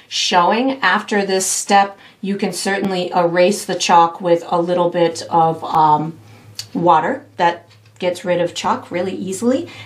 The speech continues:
And I'm just kind of going right over my chalk so I can hide it or make it disappear. Then what I'm gonna do, I've got my base coat on my, um, on my seat. So while that's drying, I'm gonna wash and dry my brush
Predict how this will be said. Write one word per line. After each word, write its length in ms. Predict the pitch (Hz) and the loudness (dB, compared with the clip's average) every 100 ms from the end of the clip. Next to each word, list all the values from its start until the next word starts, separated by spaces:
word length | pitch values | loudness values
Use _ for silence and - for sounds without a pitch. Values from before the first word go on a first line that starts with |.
| - | 0
And 180 | 185 | 2
I'm 100 | 180 | 2
just 200 | 180 180 | 0 -4
kind 180 | - 190 | -2 -2
of 60 | 185 | 0
going 260 | 190 180 | 2 2
right 300 | 180 202 240 - | 2 0 0 2
over 600 | 220 262 269 285 302 302 - _ - | 4 4 4 0 0 -4 -18 _ 0
my 180 | 247 | 0
chalk 380 | 247 - 269 285 | 2 4 4 4
so 160 | - 190 | -4 -2
I 140 | 175 | -2
can 300 | 170 175 170 | -2 -4 -4
hide 380 | 175 - 185 214 | -6 -6 -2 0
it 340 | 302 - - - - _ - | 0 -2 -10 -14 -20 _ -2
or 360 | 175 165 165 - - | 2 2 0 -6 -8
make 280 | 180 175 185 | 0 0 4
it 420 | 170 - - - | 2 0 -10 0
disappear. 720 | 233 - 208 - 220 277 311 - - | 2 2 -2 2 4 4 2 -12 -8
Then 180 | - 240 | 2 4
what 120 | 247 | 6
I'm 100 | 247 | 6
gonna 200 | 240 233 | 4 4
do, 240 | 220 262 269 | 2 2 4
I've 160 | 202 | 2
got 160 | 220 214 | 2 0
my 100 | 208 | 0
base 260 | 214 233 - | 2 2 2
coat 380 | 254 247 254 - | 2 2 2 -4
on 240 | 208 220 220 | 0 2 2
my, 440 | 190 185 185 180 | 2 2 2 0
um, 540 | 190 180 170 170 175 - _ - _ | 2 4 4 2 -2 -10 _ -20 _
on 160 | 196 202 | -2 2
my 140 | 175 | 2
seat. 480 | 170 - - 294 285 | 0 -2 -2 -2 -2
So 260 | - 220 185 | -4 2 2
while 220 | 190 180 | 4 4
that's 300 | 220 254 - | 2 0 -6
drying, 440 | - 220 226 262 | -4 0 0 0
I'm 140 | 269 208 | -2 -2
gonna 240 | 185 175 | -2 -2
wash 320 | 185 170 - | 2 2 2
and 100 | 240 | -2
dry 180 | 233 220 | 0 0
my 120 | 233 | 0
brush 280 | 233 277 339 | 0 -2 -2